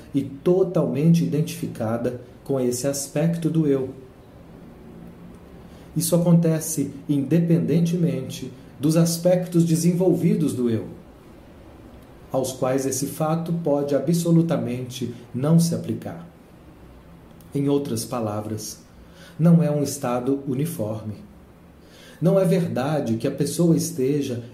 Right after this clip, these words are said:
inteiramente identificada com o eu inferior ou que tenha deixado totalmente de se identificar com ele. Variavelmente,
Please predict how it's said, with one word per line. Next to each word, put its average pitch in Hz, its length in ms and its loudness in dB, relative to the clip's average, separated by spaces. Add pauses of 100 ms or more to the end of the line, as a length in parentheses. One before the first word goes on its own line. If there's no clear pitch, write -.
(100)
inteiramente 165 920 2
identificada 113 1080 -2 (480)
com 170 260 4
o 165 60 6
eu 180 180 6
inferior 139 840 2 (640)
ou 190 260 4
que 170 120 0
tenha 170 300 2
deixado 147 760 -2 (180)
totalmente 139 1040 -2 (200)
de 139 120 -2
se 165 220 2
identificar 139 920 -2
com 127 180 -6
ele. 104 280 -4 (1900)
Variavelmente, 160 1120 0